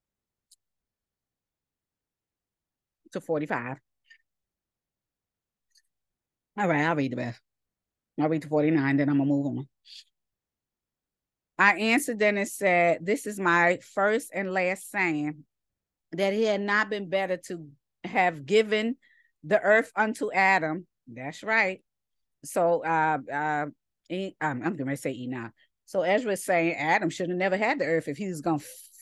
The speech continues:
fumble the bowl. Or else, when it was given to him,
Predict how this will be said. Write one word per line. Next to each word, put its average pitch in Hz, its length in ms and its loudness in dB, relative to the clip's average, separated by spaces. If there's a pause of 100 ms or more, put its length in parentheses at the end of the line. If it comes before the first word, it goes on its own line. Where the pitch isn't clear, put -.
(120)
fumble 220 280 6
the 185 100 2
bowl. 170 440 4 (2250)
Or 208 240 6
else, 175 600 0 (140)
when 214 260 -2
it 214 100 -2
was 196 180 0
given 220 340 2
to 185 140 -8
him, 151 340 -6